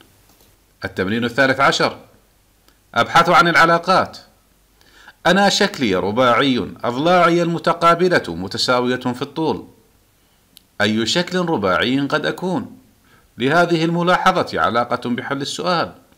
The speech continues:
تقول الملاحظة: "لبعض المسائل أكثر من إجابة واحدة صحيحة". عزيزي الطالب، الصفة المذكورة للرباعي في السؤال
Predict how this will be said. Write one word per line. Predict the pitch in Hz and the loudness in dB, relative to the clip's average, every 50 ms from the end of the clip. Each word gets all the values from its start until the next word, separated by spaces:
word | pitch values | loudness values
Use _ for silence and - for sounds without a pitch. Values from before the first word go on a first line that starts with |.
| _ _ _ _ _ _ _ _ _ _ _ _ _ _ _ | _ _ _ _ _ _ _ _ _ _ _ _ _ _ _
تقول | - 120 117 - 175 170 131 | -8 -8 -6 -4 -2 -2 -2
الملاحظة: | 98 92 80 80 78 92 120 120 117 - 110 110 110 110 110 - - _ _ _ _ _ _ - | -4 -4 -6 -6 -4 -2 -2 -2 -2 -4 -4 -4 -4 -6 -8 -10 -18 _ _ _ _ _ _ -8
"لبعض | 107 110 110 147 143 139 135 | -6 -2 0 2 2 2 2
المسائل | 151 147 147 151 151 - - 180 185 165 95 95 92 92 - | 0 0 0 0 0 0 2 2 2 2 2 0 -2 -2 -4
أكثر | - 95 - - - 113 110 110 | -4 -6 -6 -4 -2 -2 0 0
من | 110 117 117 107 | 0 -2 -2 -4
إجابة | 107 113 101 110 113 113 113 117 117 - | -6 -4 -2 -2 0 0 0 -2 -4 -4
واحدة | 110 104 107 110 110 110 110 101 101 107 113 - 131 120 | -4 -4 -2 0 -2 -2 -2 -4 -4 -4 -4 -4 -6 -6
صحيحة". | 113 131 135 135 156 156 - - - - - _ _ _ _ _ _ _ _ _ _ _ _ _ _ _ _ _ _ _ _ _ _ _ _ _ _ _ - | -4 -4 -4 -4 -6 -10 -12 -14 -16 -18 -20 _ _ _ _ _ _ _ _ _ _ _ _ _ _ _ _ _ _ _ _ _ _ _ _ _ _ _ -2
عزيزي | - 139 156 135 101 107 - | 0 0 0 0 -2 -4 -6
الطالب، | - - - 85 - - - - _ - _ - 147 | -10 -12 -12 -12 -12 -14 -16 -20 _ -20 _ -6 -6
الصفة | 135 - - 190 180 - 196 185 - | -6 -4 -4 -4 -2 -2 -2 -2 0
المذكورة | 160 139 117 101 92 90 - 135 151 151 147 - | 0 0 0 -2 -2 -4 -4 -4 -2 -2 -2 -2
للرباعي | 135 117 113 107 110 107 104 110 117 117 135 165 160 127 - | -2 0 0 0 -2 -2 0 0 0 0 -2 -2 -4 -6 -6
في | - | -6
السؤال | 120 - - - 78 71 98 117 120 123 117 113 - | -8 -8 -8 -6 -6 -4 -2 0 0 0 -2 -2 -6